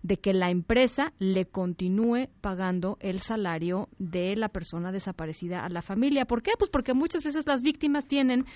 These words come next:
que, eh, pues dejar sus propios trabajos, las familias de las víctimas, para buscarlos, ¿no?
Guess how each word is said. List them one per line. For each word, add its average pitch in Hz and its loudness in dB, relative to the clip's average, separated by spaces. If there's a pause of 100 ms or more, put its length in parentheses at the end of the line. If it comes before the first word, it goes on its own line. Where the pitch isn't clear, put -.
(240)
que, 247 2 (240)
eh, 190 -4 (540)
pues 196 -4
dejar 254 4
sus 311 -8
propios 254 -2
trabajos, 208 0
las 196 -6
familias 208 -2
de 220 -4
las 180 -4
víctimas, 233 -2
para 196 2
buscarlos, 240 -2
¿no? 254 -2